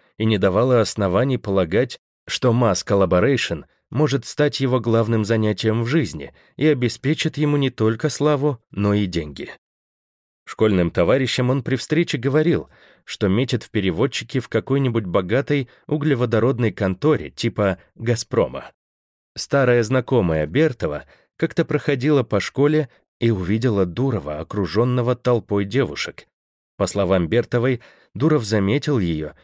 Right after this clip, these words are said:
и, приблизившись, церемонно склонил голову. «Здравствуйте, Анна Дмитриевна». «Здравствуйте, Павел Валерьевич! Как поживаете, чем занимаетесь?»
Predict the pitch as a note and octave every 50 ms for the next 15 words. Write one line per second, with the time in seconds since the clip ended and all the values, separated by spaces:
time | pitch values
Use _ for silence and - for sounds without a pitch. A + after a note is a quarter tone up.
0 | _ _ _ - C3 C3 A#2 A2 A2+ F#2 F#2 G#2 B2+ B2+ B2 C3 - - - C#3+
1 | C3+ - - - - - C#3+ A#2+ A#2 G#2 F#2+ G2 A2 A#2 A#2 A2+ G2+ - - G2+
2 | F#2+ F#2 F2+ F#2 F2+ F2 E2+ D#2+ E2+ D2 C2+ C#2 C2+ C2 - - _ _ _ _
3 | _ _ _ _ _ _ _ _ _ - G#2+ G2+ A2 A#2+ C3+ D3 - - E3 C#3+
4 | - - C3+ C3+ B2+ A2+ A2 G#2+ G2+ A#2 A2+ F#2+ - F2 E2 C#2+ D2+ D#2 - -
5 | _ _ _ _ _ _ _ _ _ _ _ _ - B2+ A#2 G#2+ C#3+ D#3 F3+ F3+
6 | - D#3+ D3 A#2+ - A2 - B2+ A#2 G#2+ A2+ G#2 G2 A#2 A2+ A2+ G#2 E2+ F2 E2
7 | D2+ D#2 - - - - _ _ _ _ _ _ - - F3+ F3+ - D#3+ A2 F#2+
8 | G2 D2+ E2 F#2+ A#2+ D3+ D#3 - - B2 A#2 - - C#3 D#3+ C#3+ A#2 G#2+ F2+ D#2+
9 | D#2 G2+ C#3 C#3+ - - C3 - -